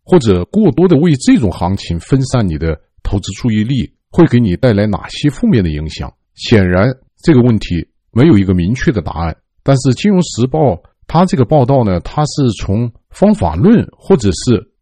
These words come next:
对川普潜在的塔扣给资本市场带来的影响，它做了一个抛砖引玉式的这个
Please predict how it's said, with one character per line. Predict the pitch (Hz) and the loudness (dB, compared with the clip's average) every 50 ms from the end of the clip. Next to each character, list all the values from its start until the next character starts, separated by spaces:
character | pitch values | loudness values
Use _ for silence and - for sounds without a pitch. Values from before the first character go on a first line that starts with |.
| _ _ | _ _
对 | 165 160 151 | 4 4 4
川 | 131 - - 202 214 233 | 2 0 -2 0 0 0
普 | - - 202 | 0 -2 -4
潜 | 196 - - - - 90 80 76 78 | -4 -4 -4 -2 -2 -2 -2 -2 -4
在 | - - 202 | -2 0 0
的 | 175 139 | 2 0
塔 | - - - - - 135 - - | -2 -2 -6 -6 -6 -8 -10 -6
扣 | - - 143 101 - - _ _ _ _ - | -4 -2 -2 -2 -4 -8 _ _ _ _ -2
给 | 95 92 | -2 -2
资 | 82 - - - 262 | -2 -2 -2 0 0
本 | 247 143 | 0 0
市 | - - 131 117 - | -2 -2 -6 -6 -6
场 | - 71 69 - _ _ _ _ _ | -6 -8 -8 -12 _ _ _ _ _
带 | - 151 | 2 4
来 | 123 123 | 6 6
的 | 120 120 110 | 6 4 4
影 | 101 107 104 117 143 185 | 6 4 4 4 2 0
响， | 175 - - 180 73 - - _ _ _ _ _ | -2 -2 -6 -6 -6 -6 -12 _ _ _ _ _
它 | - 139 131 | -4 -2 -2
做 | - - 196 143 | 2 2 4 4
了 | 127 | 4
一 | 120 113 | 2 2
个 | 107 104 | 0 0
抛 | - - - 160 165 | -2 0 0 -2 0
砖 | - 170 165 165 | 2 0 0 2
引 | 151 87 82 76 | 0 0 -2 -2
玉 | 80 131 175 220 | -2 2 2 2
式 | - - - 104 | 2 0 -2 -2
的 | 90 87 82 | -2 -2 -4
这 | 80 90 78 | -6 -6 -6
个 | 82 80 76 71 | -6 -6 -8 -8